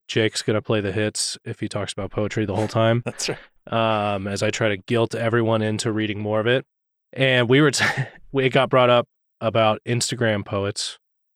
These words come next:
Speaker 1: And this, and, and I described it first by saying, "Is it the poetry that I find when you first walk into a bookstore,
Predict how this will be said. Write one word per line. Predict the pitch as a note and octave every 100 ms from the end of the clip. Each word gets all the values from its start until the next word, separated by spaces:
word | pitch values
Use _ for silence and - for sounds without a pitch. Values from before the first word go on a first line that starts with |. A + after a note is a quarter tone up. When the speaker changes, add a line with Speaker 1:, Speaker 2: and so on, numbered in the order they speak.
| _ _ -
Speaker 1:
And | G#2 G#2 G2+ G2 G2 F#2+
this, | B2+ C3+
and, | C#3 D3+ C#3 C3 A#2+ A2+ A2+
and | B2 A2+
I | A2 A#2
described | A2+ - A#2+ A2
it | A2 A2 - _ _
first | - D#3 C3+ A2+ - - C#3+
by | A#2 G#2
saying, | - A2 G#2 G2+ - _
"Is | A#2
it | A2 G#2+
the | G#2+
poetry | - B2 A#2 - A2+ G#2+ G#2 _ _ _ _
that | A#2+ A2
I | G#2+
find | - A2 G#2+ G#2 G2+
when | G#2+
you | G#2 G2
first | - D#3+ D#3 -
walk | C#3 C3 C#3
into | A#2+ A#2
a |
bookstore, | G#2+ A2+ - - G2+ G2 F#2